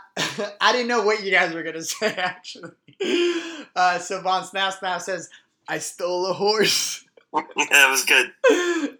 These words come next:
Speaker 2: Brian
Speaker 1: was
Speaker 2: Singer
Speaker 1: so
Speaker 2: was really good.
Speaker 1: Oh my God, I was dying. Um, and so I was really excited about this 'cause this is one of the things as a D M, you don't know what's gonna happen. Like, what are they gonna say? Are they gonna figure it out?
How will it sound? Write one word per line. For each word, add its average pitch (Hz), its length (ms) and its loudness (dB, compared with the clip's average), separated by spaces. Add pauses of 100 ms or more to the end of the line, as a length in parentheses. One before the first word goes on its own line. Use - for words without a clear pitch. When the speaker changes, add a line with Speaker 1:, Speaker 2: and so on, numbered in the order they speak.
(140)
Speaker 2:
Brian 165 180 10
Speaker 1:
was - 120 2
Speaker 2:
Singer 151 200 4
Speaker 1:
so - 60 -6
Speaker 2:
was 127 120 -6
really 123 180 2
good. 107 140 -2 (100)
Speaker 1:
Oh 190 240 2
my 180 180 -4
God, 175 220 -4
I 165 80 0
was 160 160 -6
dying. 151 640 -4 (500)
Um, 151 500 -4 (460)
and 190 180 -4
so 190 300 2
I 202 120 6
was 220 200 0
really 220 240 2
excited 185 380 0
about 190 220 -4
this 190 140 -10
'cause 175 180 -10
this 208 120 -6
is 190 120 -12
one 190 160 -6
of 180 80 -6
the 165 80 -6
things 175 260 -8
as 156 140 -4
a 151 40 -6
D 156 260 -8
M, 151 240 -6
you 175 200 -8
don't 208 260 4
know 175 220 -2
what's 135 180 -6
gonna 113 220 -16
happen. 107 420 -20
Like, 120 260 -20
what 165 160 -8
are 185 120 -2
they 185 100 -6
gonna 175 200 -12
say? 160 360 -8
Are 180 120 0
they 185 80 -4
gonna 190 200 -6
figure 175 360 -4
it 147 100 -2
out? 196 380 4